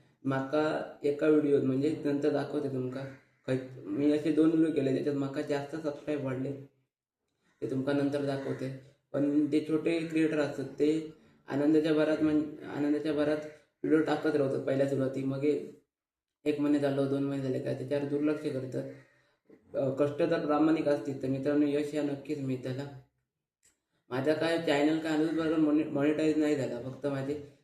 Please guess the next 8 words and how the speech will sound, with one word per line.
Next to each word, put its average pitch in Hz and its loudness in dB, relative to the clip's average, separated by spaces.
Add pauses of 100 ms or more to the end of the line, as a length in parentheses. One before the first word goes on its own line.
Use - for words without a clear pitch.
(100)
एक 135 -4
हजार 156 2
सबस्क्राईब 147 0
पूर्ण 139 -2
झाले, 131 -6 (260)
होईल 139 4
चॅनल 131 2
मॉनिटाईज. 127 -2